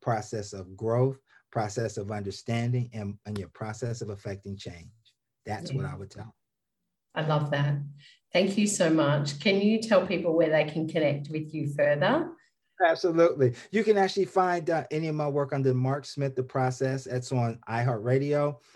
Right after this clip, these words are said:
Speaker 1: That's on Pandora. It's on, uh, again, I'm under there on YouTube as well. I'm on Facebook under,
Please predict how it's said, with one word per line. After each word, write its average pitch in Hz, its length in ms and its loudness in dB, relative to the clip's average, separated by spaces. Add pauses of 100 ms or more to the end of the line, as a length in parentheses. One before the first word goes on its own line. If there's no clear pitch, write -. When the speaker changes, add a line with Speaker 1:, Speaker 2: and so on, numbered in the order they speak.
(160)
Speaker 1:
That's 113 260 -4
on 113 160 -2
Pandora. 131 680 2
It's - 140 -8
on, 110 380 -6
uh, 101 220 -8 (100)
again, 104 340 -6
I'm 104 220 -8
under 120 220 -2
there 117 180 -2
on 110 120 -8
YouTube 123 440 0
as 113 160 -6
well. 123 400 -4 (360)
I'm 113 240 0
on 117 120 -2
Facebook 135 520 0
under, 123 200 0